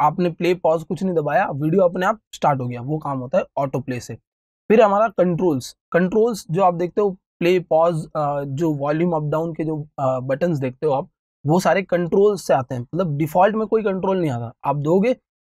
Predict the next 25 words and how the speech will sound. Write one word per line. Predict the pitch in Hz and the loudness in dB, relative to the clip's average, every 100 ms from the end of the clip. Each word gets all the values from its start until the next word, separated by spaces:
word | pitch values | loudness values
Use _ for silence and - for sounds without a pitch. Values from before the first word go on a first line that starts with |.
| - | 0
तो | 135 | 4
आएंगे | 160 131 135 | 6 4 -2
controls। | 127 123 120 117 - _ _ _ _ _ _ _ - | -6 -8 -8 -10 -14 _ _ _ _ _ _ _ 0
फिर | 208 | 4
बात | 185 170 | 4 2
होती | 170 220 | -2 -4
है | 196 | -2
height | 151 156 | -2 -2
की, | - 143 | -6 -10
तो | 139 | -8
video | 135 135 156 156 | -6 -2 -2 -2
की | 160 | -4
height | 139 156 165 | -2 -4 -4
width | 151 160 - | -8 -8 -6
बढ़ाने | 147 143 143 147 | 0 0 0 -2
के | |
लिए | 156 | -2
आपको | 151 - 147 - _ _ - | -2 -2 -4 -4 _ _ 0
height | 139 180 | 2 2
और | 160 | 0
सबसे | 156 139 170 | -2 -6 -6
नीचे | 160 156 | -4 -4
जो | 160 147 | -4 -4
मैंने | 143 135 | -6 -4
width | 170 | -4